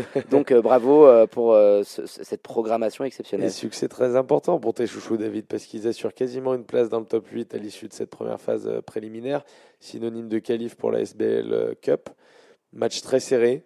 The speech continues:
Speaker 1: dans sa globalité. Il y a des Foxes qui auront souffert jusqu'au bout, je pense, mais qui s'en sortent finalement grâce notamment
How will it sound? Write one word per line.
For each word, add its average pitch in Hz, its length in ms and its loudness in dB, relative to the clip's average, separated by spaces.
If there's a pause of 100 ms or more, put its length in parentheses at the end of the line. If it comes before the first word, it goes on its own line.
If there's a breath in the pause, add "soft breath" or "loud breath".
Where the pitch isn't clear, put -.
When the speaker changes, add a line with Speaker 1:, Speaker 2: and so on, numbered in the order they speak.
(100)
Speaker 1:
dans 107 160 -6
sa 117 160 -4
globalité. 117 800 0 (500 soft breath)
Il 120 80 -8
y - 20 -2
a 113 60 -4
des 107 80 -8
Foxes 117 500 -10
qui - 100 -8
auront 110 200 -2
souffert 120 420 0
jusqu'au 110 320 -4
bout, 120 220 -6
je - 100 -12
pense, 117 380 -2
mais 104 100 -14
qui - 160 -18
s'en 110 160 -6
sortent 117 280 -2
finalement 120 520 -2
grâce 104 260 -10
notamment 117 560 0